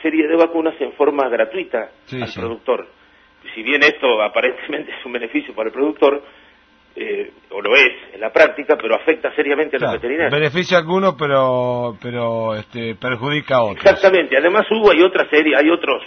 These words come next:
Speaker 1: puntitos que hicieron que, bueno, todos se sumaron para que el colegio
Speaker 2: Claro.
Speaker 1: tomara esta deci-, de veterinarios tomara esta decisión de no adherir. Es, por ejemplo, la parte administrativa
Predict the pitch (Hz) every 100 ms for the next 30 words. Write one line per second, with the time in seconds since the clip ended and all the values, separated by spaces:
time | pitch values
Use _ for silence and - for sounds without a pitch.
0 | - 135 135 185 - 147 - - - 104
1 | - 139 139 120 101 120 123 98 - -
2 | 143 147 - - 139 175 156 117 110 107
3 | 110 117 131 131 113 113 127 120 117 113
4 | - 113 113 107 110 113 131 123 120 123
5 | 123 120 98 - 123 110 117 139 139 131
6 | 135 - - - - - - - - -
7 | _ _ _ - 160 - - _ - 156
8 | - 156 165 135 127 139 139 123 123 127
9 | 135 139 156 139 135